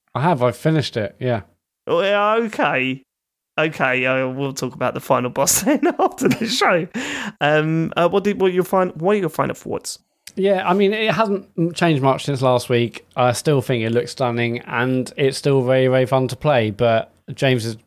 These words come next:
Speaker 1: right. I mean, it, it's obviously, it's full combat, um,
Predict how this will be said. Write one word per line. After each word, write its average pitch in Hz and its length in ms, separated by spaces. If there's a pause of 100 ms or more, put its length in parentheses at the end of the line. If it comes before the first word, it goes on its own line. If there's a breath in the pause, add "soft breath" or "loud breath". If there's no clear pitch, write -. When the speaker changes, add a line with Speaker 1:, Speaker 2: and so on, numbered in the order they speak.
(100)
Speaker 1:
right. 117 260
I 110 60
mean, 117 200
it, 131 140
it's 131 160
obviously, 113 420 (140)
it's - 320 (200)
full 151 200
combat, 110 540 (260)
um, 110 560